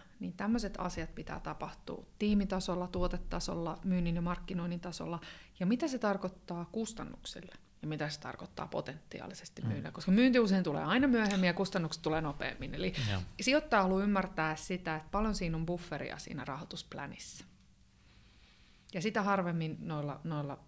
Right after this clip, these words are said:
Speaker 1: tiimeillä sit kuitenkaan on.
Speaker 2: Mut eikö se ole vähän, en mä sano, että ei olisi ymmärrystä, mut eikö se s-, sijoittajatkin tavallaan unelmoi nopeammasta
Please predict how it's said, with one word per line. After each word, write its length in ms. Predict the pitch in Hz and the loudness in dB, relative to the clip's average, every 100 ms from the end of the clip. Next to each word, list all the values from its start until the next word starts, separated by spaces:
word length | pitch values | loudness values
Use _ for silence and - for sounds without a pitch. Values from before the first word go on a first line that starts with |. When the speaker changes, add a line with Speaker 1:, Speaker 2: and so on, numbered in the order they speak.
| - | -8
Speaker 1:
tiimeillä 360 | 151 143 139 | -6 -4 -6
sit 200 | 160 - | -10 -12
kuitenkaan 600 | - 143 - - - - | -10 -8 -8 -10 -10 -8
on. 140 | - 202 - - | -8 -10 -14 -10
Speaker 2:
Mut 120 | 123 147 | -2 2
eikö 120 | 170 | 4
se 120 | - | 4
ole 80 | 127 | 4
vähän, 300 | 160 127 131 | 4 4 0
en 100 | 127 | -2
mä 80 | 113 | -2
sano, 260 | 113 117 | 0 0
että 180 | 113 - | 0 2
ei 80 | 117 | 2
olisi 180 | 110 190 | 2 6
ymmärrystä, 640 | 160 139 110 107 - - | 8 8 4 2 -2 -4
mut 200 | 123 113 | -8 -4
eikö 120 | 120 120 | 0 0
se 120 | 110 | 2
s-, 420 | - - - 320 - - - - - - - - - - - | 2 2 0 -4 -8 -20 -20 -20 -20 -20 -20 -20 -20 -20 -8
sijoittajatkin 720 | - 160 165 123 110 107 - - | 6 8 8 2 0 -4 -10 -2
tavallaan 840 | 123 120 117 104 104 60 58 58 - - - _ - - - - - - - - _ _ _ _ _ - | 2 4 4 2 0 -2 -4 -6 -12 -18 -20 _ -20 -20 -20 -20 -20 -20 -20 -20 _ _ _ _ _ 4
unelmoi 600 | 160 147 131 110 104 104 | 8 10 10 8 6 4
nopeammasta 1040 | 104 107 117 120 117 117 120 - - - | 4 2 2 0 0 0 2 2 0 -6